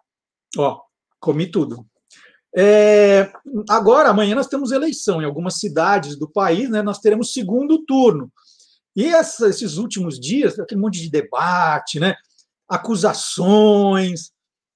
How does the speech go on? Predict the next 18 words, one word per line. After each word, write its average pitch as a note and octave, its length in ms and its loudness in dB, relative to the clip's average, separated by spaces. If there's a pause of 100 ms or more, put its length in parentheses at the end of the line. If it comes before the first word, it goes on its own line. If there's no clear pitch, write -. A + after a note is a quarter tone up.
(540)
E G3+ 100 4
aí, A#3 120 2
num C4 140 -4
debate F3 1000 0
pra D#3 120 0
Prefeitura D#3+ 500 -6
de D3 80 -10
São D3 220 -8
Paulo, G#3 460 0 (500)
o G#3+ 320 -4
candidato F3 720 -2
Guilherme F3 400 -4
Boulos F#3+ 480 4
perguntou C4+ 720 0
pro C4 160 -8
candidato A3 500 -4
Bruno G3+ 260 -8
Covas, D3+ 420 -8